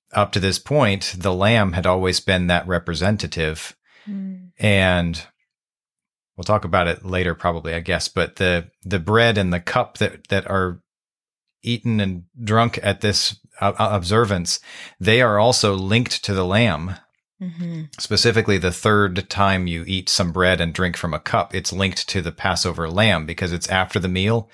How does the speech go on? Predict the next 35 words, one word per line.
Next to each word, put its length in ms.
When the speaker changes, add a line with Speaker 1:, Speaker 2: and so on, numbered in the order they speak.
Speaker 1:
And 540
the 680
Torah 260
scholars 520
would 180
teach 400
that 280
the 200
last 400
piece 260
of 180
the 100
meal 300
that 120
was 120
supposed 340
to 60
be 240
eaten 380
was 200
a 60
piece 260
of 200
bread, 440
and 120
you 80
were 80
supposed 360
to 200
eat 120
it 280
and 240
remember 520
the 120
lamb. 440